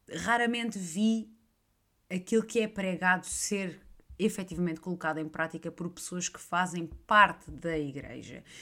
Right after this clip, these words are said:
E, portanto, olho para aquilo tudo como uma hipocrisia que, obviamente, traz benefícios fiscais, económicos, sociais, sei lá eu do quê,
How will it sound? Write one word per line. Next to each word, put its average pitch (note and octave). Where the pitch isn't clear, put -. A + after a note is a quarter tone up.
E, D#4
portanto, C#4+
olho G#3+
para A3+
aquilo C4
tudo D#4+
como A3
uma F#3
hipocrisia A3+
que, F#3+
obviamente, G3+
traz D#3+
benefícios E3+
fiscais, E3
económicos, D#3+
sociais, E3
sei D3
lá D3
eu D#3
do D#3+
quê, E3